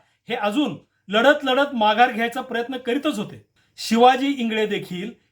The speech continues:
या वीरांच्या सोबतच या धुमश्चक्रीमध्ये शौर्याने लढत होते. पण दुर्दैवाने शत्रूविरुद्ध चालू असलेल्या या भयानक आणि विषम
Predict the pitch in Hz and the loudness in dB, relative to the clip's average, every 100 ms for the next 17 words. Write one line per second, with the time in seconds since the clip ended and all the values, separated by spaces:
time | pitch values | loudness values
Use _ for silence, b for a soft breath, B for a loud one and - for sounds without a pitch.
0 | - 180 208 214 208 226 226 233 - 190 | -6 2 4 4 0 -2 -2 -6 -6 -2
1 | 233 247 233 - - _ - 185 196 185 | 0 2 0 -4 -16 _ -4 -2 -2 -2
2 | 208 208 208 202 196 180 185 247 - _ | -2 -2 -4 -4 -2 0 0 -2 -10 _
3 | - 202 233 269 262 226 196 147 - _ | -4 0 2 2 2 0 -2 -6 -10 _
4 | _ _ _ _ - 233 214 147 - 160 | _ _ _ _ 4 6 6 0 -10 -10
5 | 175 220 233 220 156 - _ _ _ - | -4 -2 0 0 -4 -10 _ _ _ -6
6 | 240 285 285 269 240 254 - 226 233 220 | -4 0 2 0 -2 0 2 4 4 0
7 | 214 202 151 - _ _ 180 214 175 160 | -2 -2 -2 -6 _ _ 0 2 2 2
8 | 254 240 147 _ 196 226 170 202 311 262 | 2 2 -6 _ -10 -8 -6 -2 0 0